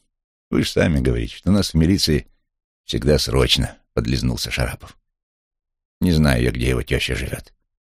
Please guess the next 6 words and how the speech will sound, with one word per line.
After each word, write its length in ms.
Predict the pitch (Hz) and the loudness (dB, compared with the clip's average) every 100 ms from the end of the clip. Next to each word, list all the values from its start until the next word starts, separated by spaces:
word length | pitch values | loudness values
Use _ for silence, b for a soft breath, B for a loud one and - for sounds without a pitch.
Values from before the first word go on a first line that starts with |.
| _ _ _ _ | _ _ _ _
Точно 240 | 98 - 82 | -2 2 2
не 140 | 76 | 2
знаю. 340 | 62 - - - - _ _ _ _ | 0 -4 -8 -10 -16 _ _ _ _
Только 220 | - 69 - | -4 -4 0
помню, 280 | 104 92 71 | 2 4 2
что 320 | - 71 | 2 0